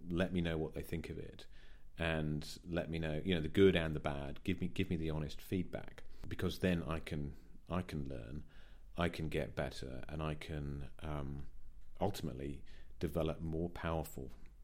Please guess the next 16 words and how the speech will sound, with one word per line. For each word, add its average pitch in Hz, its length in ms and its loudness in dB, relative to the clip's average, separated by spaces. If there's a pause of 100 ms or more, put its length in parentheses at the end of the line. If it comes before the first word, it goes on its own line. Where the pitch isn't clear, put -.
(100)
principles 78 440 -2
and 76 100 -4
techniques 76 480 -4
that 76 100 0
I 76 80 0
can 78 180 -4
use 76 260 0 (240)
with 73 140 -2
my 73 160 -2
clients, 73 520 -6
and, 76 220 -4
and 76 260 -4
it 78 60 -6
will 80 120 -4
help 78 340 -2
them 80 380 4